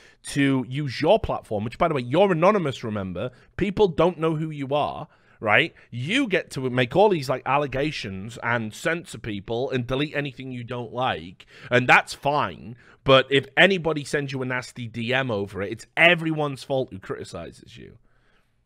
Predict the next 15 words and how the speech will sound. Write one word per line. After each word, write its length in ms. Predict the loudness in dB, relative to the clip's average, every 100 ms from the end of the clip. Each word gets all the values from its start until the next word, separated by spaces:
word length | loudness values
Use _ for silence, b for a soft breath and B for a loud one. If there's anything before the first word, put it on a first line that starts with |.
| _ _ _
It's 200 | 0 0
brigading 720 | 0 -2 4 4 4 0 -4
if 120 | -4 -4
I 100 | -6
say, 460 | -2 4 4 4
like, 280 | 0 0 4
they'll 160 | 6 6
call 240 | 4 2
this 180 | 2 -4
brigading. 640 | -8 -2 0 2 0 -6
In 100 | -2
their, 160 | 0 0
in 200 | 0 0
their 220 | 0 0
eyes, 520 | 0 0 -2 -6 -12